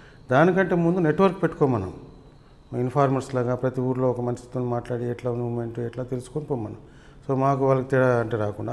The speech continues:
even smugglers గురించి information కానివ్వండి, లేకపోతే extremist information కానీ తెలుసుకొని బయలుదేరాలి. సడన్గా బయలుదేరితే ఒక అవకాశం ఉంటుంది. అయితే extreme, స్మగ్లర్స్ ఎట్లా ఉంటుందంటే వాళ్ళ అవకాశం తీసుకొని ఎవరు లేనప్పుడే ట్రై చేస్తారు పో-, దొంగతనం చేయడానికి.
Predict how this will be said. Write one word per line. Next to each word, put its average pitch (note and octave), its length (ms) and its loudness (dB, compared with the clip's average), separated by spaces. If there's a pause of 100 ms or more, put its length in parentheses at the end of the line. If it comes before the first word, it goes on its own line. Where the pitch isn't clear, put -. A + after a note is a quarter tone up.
(160)
even D3 160 2
smugglers B2 440 -2
గురించి C3+ 320 -4 (480)
information B2+ 460 0
కానివ్వండి, B2+ 400 0
లేకపోతే B2+ 440 -4 (500)
extremist B2+ 460 -2
information A#2+ 400 -6
కానీ D3 120 -4
తెలుసుకొని C#3+ 400 2
బయలుదేరాలి. A#2 500 0 (380)
సడన్గా D#3+ 300 6
బయలుదేరితే D#3 480 4
ఒక D3 240 0
అవకాశం A#2+ 420 -2
ఉంటుంది. G#2 240 -12 (600)
అయితే E3 420 6
extreme, F3+ 340 2 (320)
స్మగ్లర్స్ D#3 560 0
ఎట్లా E3 220 2
ఉంటుందంటే D#3+ 500 2
వాళ్ళ D3 200 4
అవకాశం C#3+ 480 2
తీసుకొని C#3+ 360 -2 (440)
ఎవరు C3+ 180 4
లేనప్పుడే D3 340 2
ట్రై D#3 160 6
చేస్తారు C#3 400 2
పో-, A#2+ 220 -4 (540)
దొంగతనం B2 360 -2
చేయడానికి. A2 400 -4